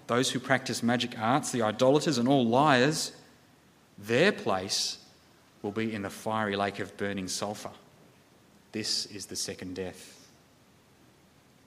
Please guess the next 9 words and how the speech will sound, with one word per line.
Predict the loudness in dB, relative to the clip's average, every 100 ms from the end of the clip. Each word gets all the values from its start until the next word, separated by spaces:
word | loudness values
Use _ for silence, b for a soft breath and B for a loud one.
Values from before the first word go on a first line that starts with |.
| _ _ _ _ _ _ _ _ -20 -8
And | -4
so | -2
this | -2 -6
great | -4 -2 0
announcement | -2 -4 -6 -10 -12
from | -10 -6
God, | -2 -2 -4
from | -6 -6
heaven, | -6 -6 -6 -10